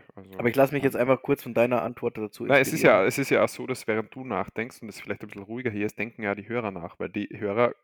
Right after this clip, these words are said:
Speaker 1: hören die Frage ja zum ersten Mal und denken, "Ah, das ist aber echt eine gute Frage von diesem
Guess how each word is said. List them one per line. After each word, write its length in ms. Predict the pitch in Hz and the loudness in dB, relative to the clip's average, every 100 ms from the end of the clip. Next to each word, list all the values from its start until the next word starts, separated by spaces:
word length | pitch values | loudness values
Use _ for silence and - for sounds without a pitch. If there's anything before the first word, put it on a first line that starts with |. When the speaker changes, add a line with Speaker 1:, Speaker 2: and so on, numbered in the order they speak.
| _ _ | _ _
Speaker 1:
hören 200 | 113 110 | -6 -4
die 160 | 110 107 _ | -4 -10 _
Frage 320 | - 101 101 | -2 0 2
ja 100 | 101 | 0
zum 140 | - | -2
ersten 300 | 113 120 - | -6 -6 -6
Mal 200 | 117 123 | -4 -2
und 200 | 117 110 | -4 -8
denken, 200 | 110 - | -14 -12
"Ah, 160 | 104 - | -6 -4
das 180 | - - | -4 -6
ist 160 | - - | -12 -12
aber 160 | - - - | -12 -14 -12
echt 260 | - - | -14 -14
eine 80 | - - - | -16 -14 -12
gute 360 | 202 - 156 | -12 -10 -10
Frage 480 | - - - 151 135 | -10 -8 2 4 4
von 220 | - 110 | -2 -10
diesem 320 | 104 101 107 | -10 -10 -10